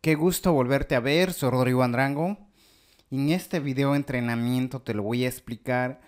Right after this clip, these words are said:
sobre las licencias pagos y licencias gratis.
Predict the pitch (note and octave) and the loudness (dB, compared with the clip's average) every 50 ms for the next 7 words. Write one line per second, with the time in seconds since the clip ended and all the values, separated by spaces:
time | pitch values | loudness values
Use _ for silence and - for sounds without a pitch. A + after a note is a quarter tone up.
0 | - - - - - - - D#3+ D#3+ E3+ F3 D#3 C#3+ B2+ A#2+ A2+ A2+ A2+ A2 - | -20 -20 -20 -20 -16 -8 -6 -4 -2 -2 -2 0 0 0 -2 -2 -4 -6 -6 -4
1 | - C3+ C3+ C3 C3 B2 C#3 C#3 C3+ C#3+ D#3 D3+ - - _ _ _ _ _ _ | -2 -2 -2 -2 -2 -4 -2 -2 -2 -2 -4 -6 -10 -18 _ _ _ _ _ _
2 | _ _ _ _ _ _ _ _ _ _ _ _ _ - _ _ _ _ - C3+ | _ _ _ _ _ _ _ _ _ _ _ _ _ -20 _ _ _ _ 0 2
3 | C3+ D3+ D#3 E3+ E3+ C#3+ A2 - C3 A#2 G#2+ G#2 - - A#2+ A#2 A2 - A#2 G#2 | 2 2 0 -2 -2 -4 -6 -8 -8 -8 -8 -8 -8 -6 -6 -6 -6 -6 -8 -8
4 | - - A2+ A#2 A2+ - - - - - - - | -6 -4 -4 -2 -4 -4 -8 -14 -20 -20 -20 -20